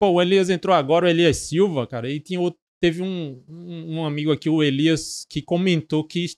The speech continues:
tinha instalado o Faveiro, e eu pensei que era você, Elias. O E-, Elias é parceiro nosso aqui da nossa comunidade, né?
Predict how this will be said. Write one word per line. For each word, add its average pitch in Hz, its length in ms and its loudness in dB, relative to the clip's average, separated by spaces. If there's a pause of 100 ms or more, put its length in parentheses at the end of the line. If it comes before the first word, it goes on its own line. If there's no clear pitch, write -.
tinha 165 140 -8
instalado 156 480 0
o - 20 -8
Faveiro, 151 880 -2 (240)
e 165 60 0
eu 175 80 4
pensei 175 260 0
que 180 80 0
era 180 140 6
você, 180 340 0
Elias. 120 600 -4
O 135 160 -12
E-, 151 240 -10
Elias 175 260 0
é 208 60 0
parceiro 185 380 -2
nosso 117 240 -6
aqui 123 140 -10
da 131 140 -4
nossa 131 240 -6
comunidade, 120 580 -6
né? 143 140 -10